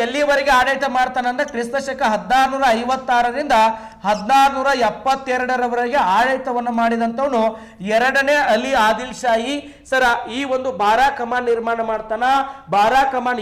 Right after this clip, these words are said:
ಎಲ್ಲಿದೆ ಅಂತೇಳಿ ಪ್ರಶ್ನೆ ಕೇಳಿದಂಥ ಸಂದರ್ಭದಲ್ಲಿ ವಿಜಯಪುರ ಜಿಲ್ಲೆಯಲ್ಲಿದೆ. ನೋಡ್ರಿ ಹೆಂಗ್ ಕಾಣ್ತದ ಬಾರಾ ಕಮಾನ್ ನೋಡ್ಲಿಕ್ಕೆ ಅನ್ನುವಂಥದ್ದು ಐತಿಹಾಸಿಕವಾಗಿರುವಂತಹ ಸ್ಥಳ ಅನ್ನುವಂಥದ್ದು. ಇನ್ನು ನಂತರ ಕಾಲಾವಧಿಯಲ್ಲಿ ವಿಜಯಪುರದಲ್ಲಿ ಪ್ರಮುಖವಾಗಿರುವಂತಹದ್ದನ್ನ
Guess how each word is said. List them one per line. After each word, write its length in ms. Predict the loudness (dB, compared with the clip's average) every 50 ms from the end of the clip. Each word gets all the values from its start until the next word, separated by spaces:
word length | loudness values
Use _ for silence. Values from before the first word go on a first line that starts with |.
| 0 0
ಎಲ್ಲಿದೆ 320 | 0 0 -2 0 0 0 0
ಅಂತೇಳಿ 260 | 0 0 0 -2 -2 -2
ಪ್ರಶ್ನೆ 260 | -4 -8 -6 -8 -8 -6 -4
ಕೇಳಿದಂಥ 340 | -4 -2 -2 -4 -4 -6 -8 -6 -6
ಸಂದರ್ಭದಲ್ಲಿ 600 | -8 -4 -2 -2 -2 -2 -2 -2 -2 0 0 0 -2 -4 -8 -14 -16 -12 -10
ವಿಜಯಪುರ 540 | -8 -4 -2 0 0 0 0 -2 -4 -4 -4 -4 -4 -6
ಜಿಲ್ಲೆಯಲ್ಲಿದೆ. 600 | -8 -6 -4 -4 -4 -4 -4 -4 -4 -2 0 0 0 0 -2 -8 -16 -10 -6 -4
ನೋಡ್ರಿ 200 | -4 -2 -2 -2
ಹೆಂಗ್ 180 | -2 -2 -4 -6 -4 -4
ಕಾಣ್ತದ 340 | -4 -4 -4 -4 -4 -4 -2 0
ಬಾರಾ 200 | 2 2 2 2 0 -2 -4
ಕಮಾನ್ 220 | -6 -4 -4 -4 -4 -4
ನೋಡ್ಲಿಕ್ಕೆ 360 | -4 -4 -4 -8 -8 -6 -8 -6
ಅನ್ನುವಂಥದ್ದು 520 | -6 -4 -6 -6 -4 -6 -4 -2 0 0 -2 -2 -6 -10 -12 -6 -2 0 0
ಐತಿಹಾಸಿಕವಾಗಿರುವಂತಹ 1300 | 0 0 0 -2 0 0 0 0 -2 -4 -6 -4 -2 0 0 0 -2 -2 -6 -6 -6 -6 -4 0 0 0 0 -2
ಸ್ಥಳ 200 | -4 -4 0 0 0 0
ಅನ್ನುವಂಥದ್ದು. 640 | 0 -2 -4 -4 -6 -6 -4 -6 -6 -4 -4 -6 -6 -6 -10 -20 -20 -20 -20 -20 -20 _ -20 -20 -20 -20 -20 -20 -20 -20 -20 -20 _ _ -14 -8 -2
ಇನ್ನು 140 | -2 0 2 2 2
ನಂತರ 280 | 0 2 2 2 2 2 2 2 2 2
ಕಾಲಾವಧಿಯಲ್ಲಿ 640 | 2 4 4 4 2 2 0 -2 -2 -2 -2 -4 -8
ವಿಜಯಪುರದಲ್ಲಿ 680 | -4 -2 0 0 0 0 -2 -4 -2 -2 -2 -4 -2 -2 -2
ಪ್ರಮುಖವಾಗಿರುವಂತಹದ್ದನ್ನ 1200 | -2 -2 -2 -4 -2 0 2 2 2 2 0 -2 -4 -4 -6 -4 -2 -4 -2 -2 -2 0 2 2